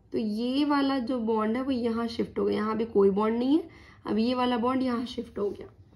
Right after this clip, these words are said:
तो क्या होगा, ये bond shift हुआ यहाँ पर, ये bond था यहाँ पर shift हुआ ऐसे,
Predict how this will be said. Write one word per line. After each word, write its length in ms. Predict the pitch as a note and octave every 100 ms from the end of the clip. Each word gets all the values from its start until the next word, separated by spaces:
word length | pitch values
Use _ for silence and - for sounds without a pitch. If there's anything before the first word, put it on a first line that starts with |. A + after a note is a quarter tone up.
| - - - -
तो 80 |
क्या 220 | A3+ C4+ C4+
होगा, 280 | C4 C#4+
ये 220 | D#4 B3 A#3+
bond 320 | A#3 B3+ B3+
shift 360 | B3+ B3+ - A#3+
हुआ 160 | C4+
यहाँ 540 | C#4+ A3 G#3+ A3 G#3+ G3 G3+
पर, 280 | G3 D#4 - - - - - - -
ये 220 | - A3 A#3 A#3
bond 260 | A3+ A3+ A3+
था 180 | C4+ D#4+ - A3+
यहाँ 200 | G#3 G#3
पर 240 | B3 D#4 -
shift 360 | - B3 -
हुआ 220 | G#3 G3 - - - - - - - -
ऐसे, 340 | G3 G3 F#3+